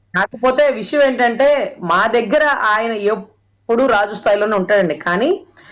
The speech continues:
ఇప్పుడు బీజేపీ దృష్టిలో, టీడీపీ అమరావతి ఆడబిడ్డల దృష్టిలో, టీడీపీ కార్యకర్తల దృష్టిలో, టీడీపీ నాయకుల దృష్టిలో,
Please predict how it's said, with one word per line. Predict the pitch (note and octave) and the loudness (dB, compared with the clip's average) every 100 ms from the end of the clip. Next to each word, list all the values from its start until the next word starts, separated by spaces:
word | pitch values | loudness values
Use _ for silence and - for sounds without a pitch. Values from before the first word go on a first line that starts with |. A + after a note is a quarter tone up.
| _ B3+ | _ -2
ఇప్పుడు | C4 B3 | 0 0
బీజేపీ | D#3+ A#3+ D4 E4+ C4+ E4+ | 0 2 2 2 2 2
దృష్టిలో, | C4+ D4+ - D4 F4+ - - _ _ A#3+ | 2 0 0 0 0 -2 -18 _ _ 0
టీడీపీ | C4 D#4+ D#4+ D4 | 2 2 2 0
అమరావతి | A3+ B3 D4+ D#4 D#4 | 0 0 0 0 0
ఆడబిడ్డల | C#4+ A#3 C#4 C#4 D4 D4 C#4+ | 0 2 0 -2 -4 -4 -6
దృష్టిలో, | C4+ C4+ D4 | -8 -4 -2
టీడీపీ | D4+ C#4+ C4+ D4 C#4 | 0 0 -2 -2 -4
కార్యకర్తల | C4+ A3 C#4 C#4 B3+ C4+ B3+ | -2 -2 0 -2 -2 -4 -4
దృష్టిలో, | A#3+ A#3+ C4+ | -6 -2 -2
టీడీపీ | C4 B3 B3+ A#3+ | 0 -2 -2 0
నాయకుల | G#3 A#3+ C#4 C#4 | 0 0 2 2
దృష్టిలో, | B3 A#3 A#3+ B3+ A#3+ | 0 -2 0 -2 -2